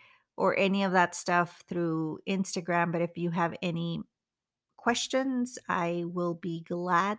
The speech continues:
to answer those for you. Have a great day. Always remember to be good to yourself and others,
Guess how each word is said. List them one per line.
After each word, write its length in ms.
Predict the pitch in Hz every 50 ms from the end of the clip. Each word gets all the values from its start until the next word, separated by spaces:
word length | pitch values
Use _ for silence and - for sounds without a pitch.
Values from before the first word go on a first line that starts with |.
| - -
to 180 | - - -
answer 280 | 170 175 180 - - -
those 200 | - - - -
for 200 | - - - -
you. 240 | - - - - - _ - 113 110 - - - - - - _ _ _ _ _ _ _ _ _ -
Have 240 | - - 214 208 214
a 60 | 247
great 340 | 208 196 208 202 196 185 -
day. 260 | - 175 170 170 170
Always 460 | - - 190 190 190 196 202 202 190 202
remember 400 | 190 190 185 180 175 175 180 180
to 100 | 175 170
be 140 | 180 170
good 180 | 175 175 170 170
to 120 | - - 175
yourself 480 | 175 170 175 - - 175 170 170 -
and 160 | 220 220 220 202
others, 600 | 180 180 190 - - 311 - - - - -